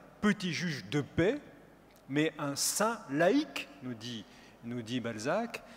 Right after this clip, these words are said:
parce qu'il est au contact du peuple et qui fait valoir, euh, effectivement ses vertus.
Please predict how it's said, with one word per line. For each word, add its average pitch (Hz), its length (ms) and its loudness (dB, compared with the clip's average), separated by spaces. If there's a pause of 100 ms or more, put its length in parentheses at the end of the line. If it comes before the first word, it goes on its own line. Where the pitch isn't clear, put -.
(200)
parce - 220 2
qu'il 170 180 0
est 180 140 2
au 131 40 -2
contact 127 400 -2
du 113 80 -10
peuple 190 300 -10 (580)
et 123 60 -10
qui - 140 -12
fait 123 160 -6
valoir, 120 580 0
euh, 113 100 0 (280)
effectivement 113 440 -8
ses 127 140 -6
vertus. 131 400 -8